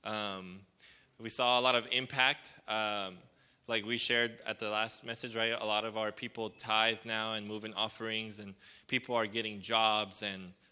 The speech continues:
um, raises and bonuses and getting checks in the mail and, and inheritances and, uh, and just, like, a little, uh, praise report.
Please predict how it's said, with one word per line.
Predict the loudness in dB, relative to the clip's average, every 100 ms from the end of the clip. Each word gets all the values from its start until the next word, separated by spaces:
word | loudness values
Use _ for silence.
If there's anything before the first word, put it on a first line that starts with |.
| -6
um, | -2 -2 -4 -8 -14 -4
raises | 4 4 2 -4 -6
and | -8
bonuses | -4 -4 -2 -4 -6 -6
and | -4
getting | -4 -4
checks | -2 -2 -4
in | -6
the | -4
mail | -2 0 0 -2
and, | -6 -8 -6
and | -6 -6 -8
inheritances | -8 -2 2 2 2 0 -4 -4 -4 -6 -8
and, | -10 -12 _ _ _ _ _ _ -12 -12 -6
uh, | -2 0 0 -4 -12 -20 -20 _ _ -8 -4
and | 2
just, | 4 6
like, | 6 6
a |
little, | 4 4 0 -6
uh, | 0 0 0 -2
praise | 4 4 4
report. | -4 -6 -6 -6